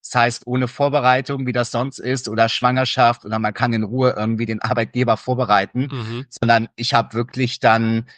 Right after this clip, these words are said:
Speaker 1: noch in, ja, quasi als ich gerade ein paar Monate erst im neuen Job war,
Speaker 2: Mhm.
Speaker 1: abends einen Anruf bekommen, ähm, ja, ähm, der Bruder, äh,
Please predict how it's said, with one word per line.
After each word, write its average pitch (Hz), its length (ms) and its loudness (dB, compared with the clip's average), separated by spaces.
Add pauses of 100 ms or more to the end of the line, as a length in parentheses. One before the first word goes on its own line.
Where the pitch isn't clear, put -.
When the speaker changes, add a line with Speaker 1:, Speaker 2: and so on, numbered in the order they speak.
Speaker 1:
noch 113 220 0
in, 117 640 -2
ja, 101 360 2
quasi 110 300 0
als 98 160 -6
ich 101 100 -14
gerade 110 600 2
ein 101 120 -12
paar 120 200 2
Monate 127 420 0
erst 107 300 -6
im 113 80 -4
neuen 113 240 -2
Job 117 280 -4
war, 120 420 4 (180)
Speaker 2:
Mhm. 123 100 -6
Speaker 1:
abends 123 380 0
einen 123 80 -8
Anruf 135 480 -4
bekommen, 135 600 -2 (600)
ähm, 117 640 0 (140)
ja, 110 420 2 (100)
ähm, 113 520 -4
der 117 100 0
Bruder, 117 1080 2
äh, - 20 -16